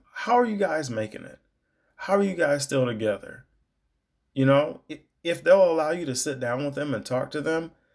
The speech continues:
it will really mess your head up how many things they took out of the cart before they hit the checkout and what they put in the cart mentally, emotionally, spiritually. Like, what did they take out of the cart?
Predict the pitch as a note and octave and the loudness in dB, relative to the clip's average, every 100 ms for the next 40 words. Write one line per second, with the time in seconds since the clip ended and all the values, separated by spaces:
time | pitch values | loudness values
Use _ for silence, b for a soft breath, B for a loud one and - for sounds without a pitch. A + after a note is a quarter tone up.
0 | _ _ - D#3+ D#3 C#3+ B2 C3 F3 D#3+ | _ _ -8 0 4 4 4 2 2 2
1 | C3+ C3 C#3+ C3+ A#2 A2+ B2 B2+ A#2+ G2+ | 4 6 4 2 -4 -2 -2 -2 0 -2
2 | - b b b - D3 D#3 C#3+ B2 - | -6 b b b -2 0 4 2 2 -2
3 | D#3+ C#3 G#2 G2+ C3 C3+ - C#3 D#3 - | 0 0 0 0 0 0 -2 -4 -4 -12
4 | _ _ - E3 D#3 - C#3 G#2 G#2+ - | _ _ -4 -2 -2 0 0 0 -2 -4
5 | A#2+ G2 F#2+ - - _ _ _ _ _ | -4 -4 -6 -14 -20 _ _ _ _ _
6 | A#2 G#2+ C3 A2+ A2+ A#2 A2 G#2+ - G#2+ | -6 0 2 2 2 -4 -6 -4 -2 -2
7 | - G2+ F#2+ b b b A2+ G#2+ B2 C3 | -4 -8 -10 b b b -6 -2 -2 -2
8 | A2+ - A#2 F#2 - C#3 D#3 C#3+ A2+ - | -4 -2 -4 -4 -6 -2 2 2 2 -2
9 | A2 G2 - _ _ _ _ _ _ _ | -8 -8 -10 _ _ _ _ _ _ _
10 | _ A2+ B2 F3+ C3+ G2+ F#2+ F2+ - A#2+ | _ 0 4 4 2 -4 -6 -12 -12 -6
11 | A#2 A#2+ - G2+ F2+ F2+ - - B2 G#2+ | -2 -2 -4 -8 -10 -8 -6 -4 -4 -4
12 | - - - - _ _ _ _ _ _ | -6 -12 -20 -20 _ _ _ _ _ _
13 | - G#2 G#2 B2+ F3+ D#3 C#3+ D3 C3 - | -8 -4 2 2 2 0 0 -2 -4 -4
14 | D3+ E3 A#2 G#2+ A2 G#2 | -4 -2 -2 -2 -2 -2